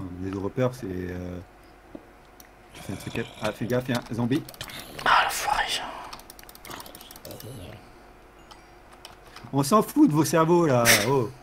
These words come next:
Speaker 2: Ça doit servir à quelque chose. Ah, vas-y, je te laisse prendre le reste, je vais aller de l'autre côté,
Speaker 1: Ouais,
Speaker 2: moi.
Speaker 1: tu m'as dit que ça servait à quelque chose.
Speaker 2: J'entends
Speaker 1: Tu m'as dit.
Speaker 2: encore un zombie. Ah, mais là-bas, il y a un, il y a une caverne qu'on n'avait pas vue.
Speaker 1: Non,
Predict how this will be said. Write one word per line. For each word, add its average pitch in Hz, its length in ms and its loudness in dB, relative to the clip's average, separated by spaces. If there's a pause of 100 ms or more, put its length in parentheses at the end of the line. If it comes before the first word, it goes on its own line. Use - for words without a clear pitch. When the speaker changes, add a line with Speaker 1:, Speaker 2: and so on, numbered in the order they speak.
Speaker 2:
Ça - 120 6
doit 98 120 8
servir 92 260 8
à 90 60 6
quelque 95 120 -2
chose. - 220 0 (680)
Ah, - 60 10
vas-y, 101 180 12
je - 100 4
te 107 60 6
laisse 101 140 8
prendre 110 180 6
le 107 80 12
reste, 107 180 10
je - 60 -2
vais 107 60 4
aller 90 100 4
de 98 40 -4
l'autre 98 140 -2
côté, 104 220 0
Speaker 1:
Ouais, 123 80 2
Speaker 2:
moi. 110 80 2
Speaker 1:
tu 113 240 -8
m'as 104 100 -8
dit 113 80 -8
que 107 60 -12 (160)
ça 113 80 -10
servait 101 160 -8
à - 20 -
quelque 104 160 -12
chose. 107 120 -4 (2250)
Speaker 2:
J'entends - 340 -6
Speaker 1:
Tu 117 40 -4
m'as 113 80 -2
dit. 110 60 -2
Speaker 2:
encore 113 260 -2
un 98 140 -2
zombie. 85 800 -4
Ah, 120 140 12
mais 120 80 8
là-bas, 117 240 12
il 123 60 12
y 110 40 10
a 101 80 12
un, 107 60 10
il - 80 2
y - 40 4
a - 20 8
une 110 100 6
caverne 113 500 6 (560)
qu'on 98 100 -2
n'avait 92 120 4
pas 95 120 8
vue. 107 220 0 (800)
Speaker 1:
Non, 185 200 -4